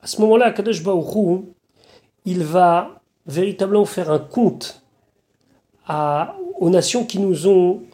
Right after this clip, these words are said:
cherché du mal. Pourquoi ? Mi pesha,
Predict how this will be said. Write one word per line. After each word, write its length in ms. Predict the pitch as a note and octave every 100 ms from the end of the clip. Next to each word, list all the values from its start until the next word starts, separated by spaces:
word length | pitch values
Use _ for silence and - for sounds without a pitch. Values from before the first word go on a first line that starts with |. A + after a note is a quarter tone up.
| _ _
cherché 360 | - - - G3
du 120 | E3
mal. 200 | D#3+ B2+ C3 _ _ _
Pourquoi ? 600 | - C3+ - B2 B2+ - _ _ _ _ _ _ _ F3
Mi 180 | D3+
pesha, 600 | D3+ A3+ C4+ - F3 -